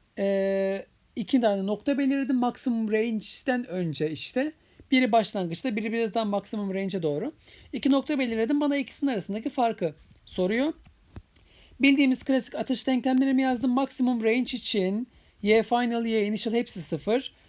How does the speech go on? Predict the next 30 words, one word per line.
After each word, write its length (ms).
Buradan 360
T'yi 360
buldum. 420
İki 280
V 300
sıfır 380
sin 360
theta 340
bölü 200
G 240
olarak 380
buldum. 280
X 240
max'ı 380
buldum. 420
Ben 260
maksimum 840
range 340
istiyorsam 500
iki 200
teta'nın 320
pi 220
bölü 180
iki, 160
teta'nın 360
pi 200
bölü 180
dört 200
olması 340
gerek. 420